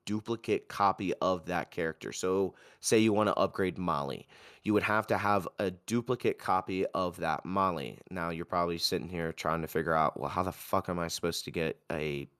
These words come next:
another player of the same player?" Every four hours, the game gives you free crates that you can open up, and these crates will, will give you the duplicate copy that you need in order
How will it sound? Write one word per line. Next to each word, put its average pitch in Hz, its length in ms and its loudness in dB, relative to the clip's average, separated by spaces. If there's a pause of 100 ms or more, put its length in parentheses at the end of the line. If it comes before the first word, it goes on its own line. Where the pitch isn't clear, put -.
(160)
another 90 380 0
player 85 480 0
of - 160 -2
the 82 100 -4
same 85 320 -2
player?" 71 360 -2 (680)
Every 139 220 4
four 127 540 6
hours, 113 360 6
the 107 120 2
game 110 460 4
gives 98 300 2
you 98 340 0
free 113 360 -2
crates - 760 -4
that 95 200 -2
you 104 80 -4
can 95 160 -4
open 92 320 -2
up, 82 180 -4
and 85 140 -6
these 98 220 -4
crates - 420 0
will, 95 160 -2 (140)
will 127 220 -4
give 107 380 -10
you 98 440 -6 (120)
the 95 560 -10
duplicate 113 540 -8
copy 90 760 -10
that 87 420 -12
you 95 280 -12
need 90 560 -12
in 90 280 -12
order 95 640 -8